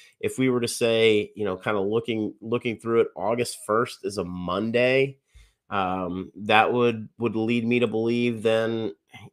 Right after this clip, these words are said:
you know, most likely somewhere around the beginning of November, um,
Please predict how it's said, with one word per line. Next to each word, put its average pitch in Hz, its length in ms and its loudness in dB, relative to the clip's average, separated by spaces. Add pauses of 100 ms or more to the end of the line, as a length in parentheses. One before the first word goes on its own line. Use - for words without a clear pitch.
(140)
you 104 80 -4
know, 95 140 -4
most 113 400 0
likely 113 420 0
somewhere 117 540 0
around 117 260 2
the 107 80 0
beginning 101 840 -2
of 117 240 -2
November, 127 800 0 (480)
um, 95 720 0